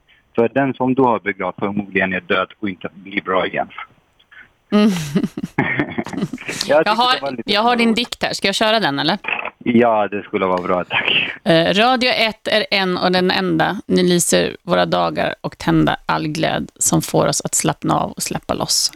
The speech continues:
Speaker 2: Hjärtstarta dagen med skön och vaken-, vakenhet. Kim rättar till med sin ödmjukhet. Snyggt där, tack. <laughs> Eva lyser upp lunchen och delar klokhet.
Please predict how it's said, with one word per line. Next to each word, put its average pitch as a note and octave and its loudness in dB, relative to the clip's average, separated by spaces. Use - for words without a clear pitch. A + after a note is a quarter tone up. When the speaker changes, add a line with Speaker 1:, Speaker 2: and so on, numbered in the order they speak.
Speaker 2:
Hjärtstarta G3+ -2
dagen F3 2
med F3 2
skön E3 0
och D#3+ -2
vaken-, D#3 -4
vakenhet. E3+ 0
Kim F3 0
rättar E3+ -2
till F#3+ 2
med E3 2
sin E3 0
ödmjukhet. D#3 -2
Snyggt - 0
där, - -4
tack. - -4
<laughs> A#3 0
Eva G#3 2
lyser G#3 2
upp F#3+ -2
lunchen F#3 2
och F3+ 2
delar F3 4
klokhet. - -2